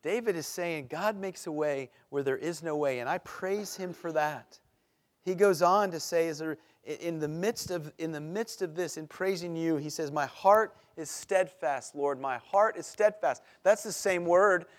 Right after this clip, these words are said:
not hesed, but he's reflecting on the hesed of God, the covenant of God. He's saying, "I'm gonna be faithful. I'm gonna hold fast to these things."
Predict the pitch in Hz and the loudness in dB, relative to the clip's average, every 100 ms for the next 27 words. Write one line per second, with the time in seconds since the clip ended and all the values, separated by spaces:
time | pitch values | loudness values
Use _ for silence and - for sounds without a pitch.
0 | _ 185 185 - 214 226 175 143 170 151 | _ 2 2 4 2 2 -2 -4 -4 0
1 | 156 - 196 233 240 180 160 - _ - | -2 -2 8 8 8 -2 -6 -8 _ -6
2 | 165 139 196 214 - 165 131 180 196 160 | -4 -2 2 2 2 -4 4 8 8 4
3 | - 185 170 160 190 - - 180 170 180 | 0 0 0 2 2 2 -8 -12 -6 -6
4 | 156 202 233 202 180 160 - 202 208 156 | 0 0 2 0 0 -2 2 2 2 0
5 | 135 170 226 214 180 190 180 - _ _ | 0 0 0 0 0 2 2 0 _ _
6 | - 185 202 233 175 143 131 - 123 | 4 6 8 4 -2 -10 -10 -10 -12